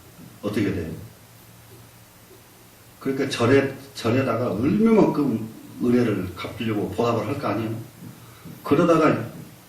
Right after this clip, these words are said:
무후가 돼버리니, 임금이 돼버리니, 그때는 뭐 말할 수가 없지 뭐. 그때에 화엄경을 가져다가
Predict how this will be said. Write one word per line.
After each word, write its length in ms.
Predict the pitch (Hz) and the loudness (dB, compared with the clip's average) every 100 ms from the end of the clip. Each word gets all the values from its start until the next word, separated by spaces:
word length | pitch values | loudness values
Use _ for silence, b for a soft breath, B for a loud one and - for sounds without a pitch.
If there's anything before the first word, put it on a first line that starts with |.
| - - - | -20 -18 -10
무후가 600 | 113 175 - 214 220 202 | -4 0 0 0 0 2
돼버리니, 560 | 147 139 - 107 95 90 | 4 2 0 0 0 0
임금이 420 | 196 226 233 208 | 2 2 4 4
돼버리니, 720 | 131 - 110 95 98 104 87 | 4 2 0 0 0 -2 -4
그때는 400 | - - 175 156 | -10 -4 0 0
뭐 120 | - | 0
말할 380 | 87 110 156 170 | 0 0 0 0
수가 180 | 151 117 | -2 -6
없지 160 | - - | -6 -8
뭐. 240 | 82 76 73 - - - - - - - - - - - - - - - - | -12 -14 -18 -20 -20 -20 -20 -20 -20 -20 -20 -20 -20 -20 -20 -20 -20 -20 -4
그때에 960 | - 160 - 180 165 - 131 156 160 - - - - - - - - - - | -2 -2 0 2 2 4 2 2 0 -6 -12 -20 -20 -20 -20 -20 -20 -20 -16
화엄경을 760 | - - 160 160 156 135 123 | -10 -4 -2 0 0 -2 -2
가져다가 720 | - - - 92 - 117 123 | -4 -4 -4 -2 -4 -6 -8